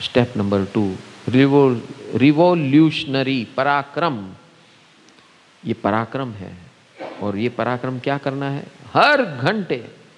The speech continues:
हमें सात हस्तियों का शरण लेना है, जो कृपा निधान है, जो तथास्तु ऐसे हाथ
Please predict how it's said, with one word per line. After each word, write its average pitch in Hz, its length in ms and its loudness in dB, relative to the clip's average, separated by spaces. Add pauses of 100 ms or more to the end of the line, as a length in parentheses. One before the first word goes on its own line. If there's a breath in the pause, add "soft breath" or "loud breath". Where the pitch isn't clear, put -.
(760)
हमें 190 500 -2 (420)
सात 202 480 2
हस्तियों 156 560 -4
का 123 320 -4
शरण 127 360 -6
लेना 127 400 -2
है, 147 240 -4 (340 loud breath)
जो 147 120 0
कृपा 156 420 2
निधान 117 460 0
है, 104 180 -4
जो 175 500 2 (560)
तथास्तु 180 720 2 (800)
ऐसे 214 380 2
हाथ 185 240 0